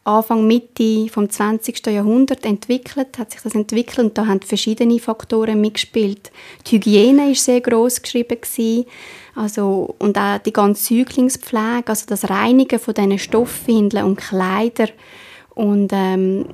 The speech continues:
die Säuglingspflege, die ist einfach für die Mamis, es ist ein riesen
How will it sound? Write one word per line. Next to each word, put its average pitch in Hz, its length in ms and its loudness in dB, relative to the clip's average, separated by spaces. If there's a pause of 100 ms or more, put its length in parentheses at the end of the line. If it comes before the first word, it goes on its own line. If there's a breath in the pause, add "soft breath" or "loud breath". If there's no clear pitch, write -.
(240)
die 214 80 0
Säuglingspflege, 233 1080 -2
die 208 260 -4 (100)
ist 220 160 -4
einfach 208 220 -4
für 202 160 -2
die 202 120 0
Mamis, 220 500 0 (200)
es - 180 -12
ist 208 220 -4
ein 208 100 2
riesen 208 500 0